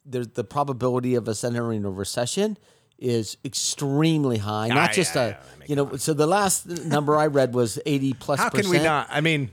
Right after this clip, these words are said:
Speaker 1: But that's, uh, the U S, but a global recession
Speaker 2: Yeah, I mean, how
Speaker 1: is,
Speaker 2: could we
Speaker 1: yeah, and th-, how could we not is exactly it,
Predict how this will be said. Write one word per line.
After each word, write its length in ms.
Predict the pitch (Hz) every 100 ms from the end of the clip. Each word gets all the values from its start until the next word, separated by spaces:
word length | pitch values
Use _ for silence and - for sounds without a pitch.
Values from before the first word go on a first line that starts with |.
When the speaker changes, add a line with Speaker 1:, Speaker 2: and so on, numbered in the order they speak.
| -
Speaker 1:
But 200 | 170 -
that's, 300 | 208 214 -
uh, 140 | 160 -
the 280 | 170 151 151
U 220 | 175 214
S, 220 | 233 165
but 200 | - 170 151
a 60 |
global 540 | 127 147 185 190 143 117
recession 520 | 110 - 113 107 120
Speaker 2:
Yeah, 40 |
I 40 | 127
mean, 80 |
how 60 | 135
Speaker 1:
is, 60 | 123
Speaker 2:
could 120 | 127
we 160 | 110 92
Speaker 1:
yeah, 280 | 127 90 82 -
and 300 | 143 131 120 - _ -
th-, 120 | 147
how 160 | 135 165
could 120 | 147
we 120 | 135
not 320 | 131 120 92 101
is 180 | 98 -
exactly 540 | 120 107 80 - -
it, 160 | -